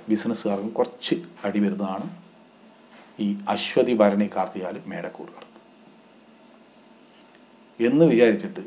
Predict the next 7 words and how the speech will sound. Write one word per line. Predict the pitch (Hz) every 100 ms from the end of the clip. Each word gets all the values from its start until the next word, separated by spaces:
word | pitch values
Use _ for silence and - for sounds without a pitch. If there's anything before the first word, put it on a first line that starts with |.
| - -
ഈ | 110 -
ശുക്രൻ | 113 110 131 131 - -
ചാരവശാലിൽ | 113 117 139 135 - 135 135 123
മാത്രം | 117 117 123
പരിഗണിക്കുകയല്ല | 110 113 117 110 - 110 104 113
വേണ്ടത്. | 101 98 107 - -
ചാരവശാലിലുള്ള | - 107 123 135 - 131 131 135 127